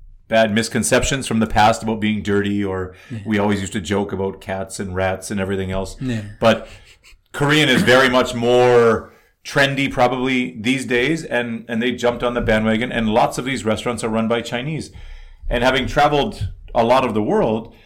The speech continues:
Speaker 1: I find a lot of times it's Koreans running a Japanese restaurant, or Chinese running a Korean
Speaker 2: Korean
Speaker 1: restaurant,
Speaker 2: restaurant.
Speaker 1: or Nepalese running the Indian <laughs> restaurant. And I always wondered how they feel about that, because,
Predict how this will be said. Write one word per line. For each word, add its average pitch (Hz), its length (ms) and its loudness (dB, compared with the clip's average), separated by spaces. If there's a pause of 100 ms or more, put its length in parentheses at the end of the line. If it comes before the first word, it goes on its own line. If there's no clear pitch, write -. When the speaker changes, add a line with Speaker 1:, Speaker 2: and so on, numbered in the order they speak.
(420)
Speaker 1:
I 165 120 0
find 170 300 0
a 160 60 -2
lot 175 200 0
of 240 100 -2
times 110 440 -2
it's 127 320 -6
Koreans 143 580 0
running 131 240 -4
a 120 60 -4
Japanese 135 500 2
restaurant, 104 520 -2 (560)
or 107 560 0 (300)
Chinese 120 460 0
running 127 220 -2
a 123 60 -6
Korean 170 300 2
Speaker 2:
Korean - 20 2
Speaker 1:
restaurant, 110 480 2
Speaker 2:
restaurant. 113 200 -6
Speaker 1:
or 101 220 -4 (340)
Nepalese 123 560 4
running 139 280 2
the 151 80 2
Indian 160 240 4
<laughs> 117 100 2
restaurant. 120 580 0 (440)
And 120 440 2 (240)
I 123 140 4
always 151 320 4
wondered 139 360 2 (120)
how 143 140 4
they 131 180 2
feel 151 460 -2
about 107 240 -4
that, 101 220 -4
because, 110 540 -4